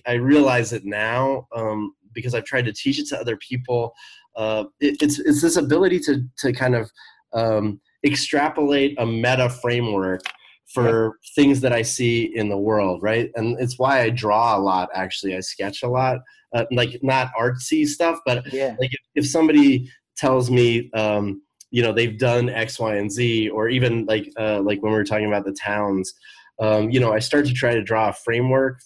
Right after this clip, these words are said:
Speaker 1: for how it's possible this works. Um, and I'm, you know, I, I, for some reason,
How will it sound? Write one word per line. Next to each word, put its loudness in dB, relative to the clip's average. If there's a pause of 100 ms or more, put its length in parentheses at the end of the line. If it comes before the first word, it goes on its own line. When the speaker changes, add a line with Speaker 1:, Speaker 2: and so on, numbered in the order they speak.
Speaker 1:
for 0
how 0
it's -6
possible -2
this -4
works. -2 (440)
Um, 0
and 0
I'm, 2
you 2
know, 0 (100)
I, 2
I, 0 (280)
for -4
some 2
reason, 2